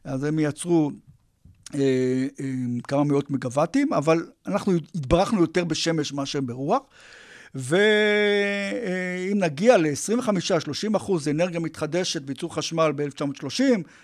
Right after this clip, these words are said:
ולאחר מכן נעלה את הייצור חשמל, אה, ונשתמש ב-, נקים פה אלפי מגוואטים, כמובן, של, אה, יכולת אגירה של חשמל, ובמקביל נעבור לרכב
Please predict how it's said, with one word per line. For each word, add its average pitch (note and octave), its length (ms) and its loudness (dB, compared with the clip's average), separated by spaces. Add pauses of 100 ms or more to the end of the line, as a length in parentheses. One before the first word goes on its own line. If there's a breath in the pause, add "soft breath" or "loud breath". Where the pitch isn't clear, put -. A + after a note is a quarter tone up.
(180 soft breath)
ולאחר D3 300 0
מכן F3+ 360 0 (200)
נעלה E3 640 4
את B3+ 120 -4
הייצור F3+ 500 -2
חשמל, F3+ 480 2 (480 loud breath)
אה, D#3 720 0 (100)
ונשתמש F3+ 920 0
ב-, C#3 400 -12
נקים F3 260 -4
פה F3 160 -2
אלפי C3+ 240 -4
מגוואטים, D3+ 640 -2
כמובן, C#3 460 -4
של, C3+ 160 -10 (160)
אה, E3+ 40 -8 (640 soft breath)
יכולת D#3+ 320 0
אגירה C#3 460 -2
של D3 140 -10
חשמל, G#3 400 -4 (640 loud breath)
ובמקביל E3 960 0
נעבור E3 520 2
לרכב D#3+ 460 0